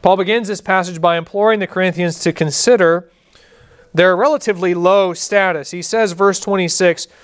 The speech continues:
"For consider your calling, brothers. Not many of you were wise according to worldly standards. Not many were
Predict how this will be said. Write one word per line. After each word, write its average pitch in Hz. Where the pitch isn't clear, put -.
"For 196
consider 254
your 208
calling, 220
brothers. 160
Not 214
many 214
of 180
you 185
were 175
wise 147
according 143
to 139
worldly 135
standards. 147
Not 214
many 202
were 180